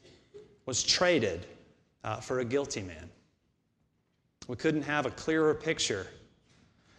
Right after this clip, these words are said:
of substitution. And Pilate says, "Why? Why, why are you doing this? I don't, I don't understand what's going on." And Mark doesn't give us a lot of commentary.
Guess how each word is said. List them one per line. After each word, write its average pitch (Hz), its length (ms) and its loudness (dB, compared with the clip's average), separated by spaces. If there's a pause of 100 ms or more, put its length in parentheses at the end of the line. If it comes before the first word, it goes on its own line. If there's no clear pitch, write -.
(120)
of 120 140 -2
substitution. 143 920 4 (720)
And 131 140 -2
Pilate 175 420 6
says, 160 280 4
"Why? 127 500 2 (1400)
Why, 214 220 0
why 254 320 2
are 190 120 4
you 160 200 6
doing 165 380 4
this? 110 260 -2
I 170 80 2
don't, 202 180 0
I 165 80 -2
don't 202 160 -2
understand 180 520 0
what's 143 160 -2
going 135 220 -4
on." 123 400 -2 (1800)
And 131 120 -2
Mark 170 240 4
doesn't 156 240 6
give 151 160 6
us 127 160 2
a 139 40 4
lot 123 140 2
of 113 80 -2
commentary. 98 600 -8